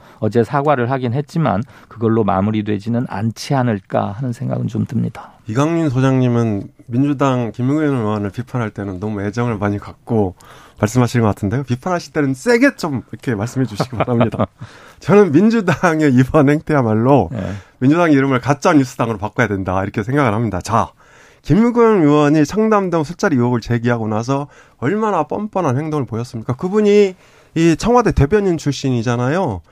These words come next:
Speaker 2: 이 청와대에서 근무해보면 청담동 술자리 같은 행태가 아예 원천적으로 불가능하다는 거 압니다.
Speaker 1: 음, 네.
Speaker 2: 왜 대통령이 술 마실 때 청담동 가서 마십니까? 관저에서 마셔도 되고. 그리고 안가, 소위 안전가옥이라는 데가 있습니다. 술 마시는 전용.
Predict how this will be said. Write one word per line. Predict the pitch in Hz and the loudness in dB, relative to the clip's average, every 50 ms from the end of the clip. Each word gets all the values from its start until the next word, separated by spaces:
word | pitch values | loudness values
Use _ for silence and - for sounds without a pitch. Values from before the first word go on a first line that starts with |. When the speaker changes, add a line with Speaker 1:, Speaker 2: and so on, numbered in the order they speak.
| _ _ _ _ - | _ _ _ _ 0
Speaker 2:
이 | 160 143 | 0 0
청와대에서 | - 185 254 277 277 269 262 254 233 226 214 208 190 175 165 160 - 156 | 2 2 2 4 4 4 4 4 4 6 6 4 2 2 0 -2 -4 -6
근무해보면 | - - 175 175 185 180 170 170 160 160 151 139 147 170 196 208 220 226 - _ - - - - _ _ | -4 -2 -2 -2 0 0 0 0 0 0 0 0 2 2 2 0 0 -2 -6 _ -20 -20 -20 -20 _ _
청담동 | - 202 240 254 254 254 247 247 220 226 208 190 | -2 0 2 4 4 4 4 4 4 2 2 2
술자리 | - 208 214 - - 220 196 185 | 0 -2 -4 0 0 0 2 0
같은 | 165 156 - 170 147 | -2 -4 -4 -2 -2
행태가 | 135 139 143 - 143 139 156 180 - - _ - | -2 -2 -2 -4 -6 -6 -6 -6 -8 -10 _ -8
아예 | 143 170 220 | -4 -2 0
원천적으로 | 226 202 113 120 127 - 165 143 127 139 156 151 | 0 0 0 -2 -2 -4 -6 -6 -6 -6 -6 -8
불가능하다는 | 123 - 123 131 139 156 156 143 143 131 120 110 110 104 98 101 - 123 139 143 156 139 135 160 | -6 -4 -2 -2 0 0 0 0 0 -2 -2 -4 -4 -6 -6 -6 -4 -4 -2 -2 -2 -4 -4 -4
거 | - - - - | -6 -6 -8 -6
압니다. | 143 107 113 127 123 98 73 - | -4 -4 -2 -2 -2 -4 -4 -2
Speaker 1:
음, | - 107 95 80 76 73 - - - _ | -2 -2 -2 -2 -4 -10 -14 -18 -12 _
네. | 101 101 | 2 4
Speaker 2:
왜 | 240 - | 4 4
대통령이 | 151 175 175 - 214 202 202 185 170 165 | 2 0 0 2 2 2 4 2 2 0
술 | - - 175 | -2 -4 -2
마실 | 185 180 170 143 147 139 | -2 -2 -2 -2 -4 -4
때 | 127 127 117 | -4 -4 -4
청담동 | - - 170 175 180 170 156 139 113 | -4 -4 -4 -4 -2 -2 -4 -4 -6
가서 | 101 104 113 | -8 -8 -8
마십니까? | 113 92 85 - - 90 87 82 - - 95 104 | -8 -10 -10 -10 -10 -12 -12 -12 -10 -10 -10 -10
관저에서 | - - 107 123 127 147 143 127 117 | -4 0 2 4 4 4 2 2 0
마셔도 | 90 82 - - 101 104 95 | -2 -4 -6 -8 -8 -8 -8
되고. | - 92 87 101 104 92 - - _ - - - - _ _ - | -6 -8 -4 -2 -2 -2 -2 -4 _ -20 -20 -20 -20 _ _ 0
그리고 | 156 175 165 165 151 | 2 2 4 4 2
안가, | - 117 131 156 180 185 180 143 110 95 98 | 2 2 2 2 2 2 2 2 0 0 -2
소위 | - - 185 185 170 | -4 -4 -4 -2 -2
안전가옥이라는 | 110 104 117 127 139 202 220 226 214 208 196 185 165 143 139 123 117 | -2 0 -2 0 0 0 -2 -2 -2 -4 -4 -4 -4 -6 -8 -10 -10
데가 | 131 123 95 | -12 -14 -14
있습니다. | 82 - - 101 90 87 82 | -14 -14 -14 -14 -14 -14 -18
술 | - - 156 | -18 -16 -14
마시는 | 170 165 156 139 - 107 98 90 | -12 -10 -12 -10 -10 -10 -10 -10
전용. | - 92 101 110 95 80 | -10 -8 -6 -6 -6 -6